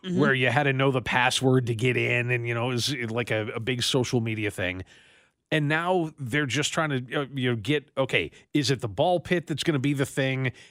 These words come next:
Speaker 2: Is
Speaker 1: Mm-hmm.
Speaker 2: it, uh, places? I've seen a couple of these that are, like, upscale versions of a Dave and Buster's.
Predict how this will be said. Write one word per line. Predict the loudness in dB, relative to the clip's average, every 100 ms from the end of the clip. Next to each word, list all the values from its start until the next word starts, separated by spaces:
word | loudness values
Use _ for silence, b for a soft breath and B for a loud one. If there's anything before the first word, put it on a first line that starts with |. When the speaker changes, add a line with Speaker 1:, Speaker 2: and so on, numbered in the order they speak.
| b 0
Speaker 2:
Is | 2 4
Speaker 1:
Mm-hmm. | 4
Speaker 2:
it, | 2 -2
uh, | 0 0 -2
places? | -4 -2 0 2 2 2 0 -2
I've | -2
seen | 0 0
a |
couple | 0 -2 0
of | -2
these | -2 -6 -4
that | -2
are, | 0 2 0 -4 b b b b _
like, | -2 -2 -4 -4
upscale | -2 0 0 0 2 2
versions | 2 2 4 2 0 0
of | -4
a |
Dave | -4 -2 -2
and | -4
Buster's. | -6 -6 -6 -4 -4 -4